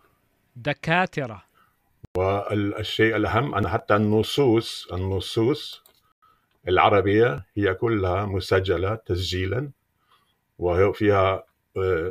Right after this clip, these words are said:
Speaker 2: تمارين محوسبة، آه،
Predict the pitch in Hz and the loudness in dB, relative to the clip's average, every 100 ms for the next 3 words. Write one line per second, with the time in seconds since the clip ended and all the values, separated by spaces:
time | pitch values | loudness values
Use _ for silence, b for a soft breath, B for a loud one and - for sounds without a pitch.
0 | - 92 98 101 120 120 123 104 - 123 | -6 -4 0 2 2 0 -6 -8 -4 0
1 | 127 139 127 139 147 - _ _ _ _ | 0 0 0 -2 -6 -14 _ _ _ _
2 | _ _ _ _ _ - 95 92 90 92 | _ _ _ _ _ 0 4 6 6 2